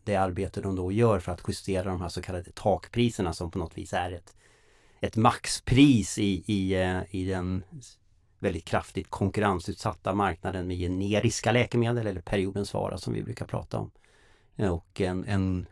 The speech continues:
justering uppåt av de maxpriserna är ju väldigt, väldigt, väldigt välkommet. För att möjliggöra. Vi ska väl snart ta och börja runda av samtalet. Ett par grejer jag skulle vilja att vi bara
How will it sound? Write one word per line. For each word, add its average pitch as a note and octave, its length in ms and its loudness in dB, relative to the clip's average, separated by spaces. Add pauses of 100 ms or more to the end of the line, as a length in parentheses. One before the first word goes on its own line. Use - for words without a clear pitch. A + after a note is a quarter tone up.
justering G#2+ 500 2
uppåt G#2+ 420 0
av G2 100 0
de F2+ 200 0
maxpriserna G2+ 840 0 (560)
är F2+ 160 0
ju E2+ 360 -2
väldigt, F#2+ 460 -2
väldigt, F2 280 -4
väldigt F2+ 180 -4
välkommet. F#2 720 -6 (840)
För A#2+ 100 0
att F#2 100 0
möjliggöra. G2+ 320 2
Vi D#3 140 8
ska F3+ 240 8
väl F3+ 240 6
snart F#3+ 540 6
ta E3 100 2
och D3 120 4
börja D3 360 4
runda D#3+ 400 6
av G#3 320 6
samtalet. A2+ 540 4
Ett C3 140 -4
par G3 280 6
grejer B2 260 6
jag A2 100 6
skulle A#2 220 0
vilja A2 360 4 (500)
att - 180 0
vi A#2 60 6
bara A#2+ 140 4